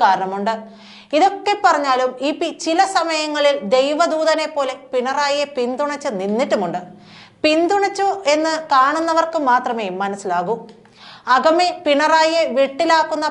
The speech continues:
പദ്ധതിയായിരിക്കും ഇ പി ചെയ്തിട്ടുണ്ടാകുക. അതിപ്പോൾ സഖാവ് എ കെ ബാലനായാലും അങ്ങനെ തന്നെ. പാർട്ടിയെ പ്രതിരോധത്തിലാക്കുന്ന, അല്ലെങ്കിൽ പിണറായിയെ വെട്ടിലാക്കുന്ന രീതിയിലായിരിക്കും പിന്തുണച്ചുകൊണ്ട് പറയുക. ഇപ്പോൾ മാസപ്പടി കേസ് തന്നെ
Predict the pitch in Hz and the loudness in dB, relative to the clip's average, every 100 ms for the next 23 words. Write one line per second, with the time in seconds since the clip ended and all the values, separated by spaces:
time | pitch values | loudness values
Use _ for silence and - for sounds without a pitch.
0 | 302 262 294 302 294 208 190 170 - 240 | -2 -2 -2 0 0 -2 -4 -8 -6 -6
1 | 240 190 185 226 226 233 - 165 175 175 | -4 -6 -4 -2 0 0 -2 -4 -4 -2
2 | 196 202 - - - 208 220 302 370 359 | -2 -2 -6 -20 -4 0 2 4 2 4
3 | 339 320 320 311 302 262 269 311 277 226 | 2 4 4 4 2 0 0 -2 -2 0
4 | 254 277 302 277 262 247 233 233 226 233 | 2 2 0 0 0 0 -2 -4 -4 -2
5 | 190 165 170 214 - - _ - 294 320 | -4 -4 -6 -6 -10 -20 _ 0 2 2
6 | 320 370 381 381 285 311 339 339 349 320 | 2 2 2 2 2 2 0 0 -2 0
7 | 302 294 285 - 247 302 311 311 339 277 | 0 -2 -8 0 2 4 2 0 0 0
8 | 285 311 302 302 339 294 262 262 349 311 | 2 2 2 2 0 2 0 2 0 2
9 | 294 285 294 294 - - - 240 277 277 | 0 -2 -4 -8 -16 -20 -6 -2 0 0
10 | 311 285 240 262 285 214 - 262 254 247 | 0 4 4 4 2 -4 -4 -4 -4 -2
11 | 302 240 - 175 170 180 180 180 180 185 | -2 -2 -4 -6 -4 0 0 0 0 0
12 | 214 214 269 185 - - - 247 269 311 | -2 0 2 2 -2 -12 -6 2 4 4
13 | 320 381 370 359 349 311 302 294 240 | 2 0 2 0 0 -2 0 0 0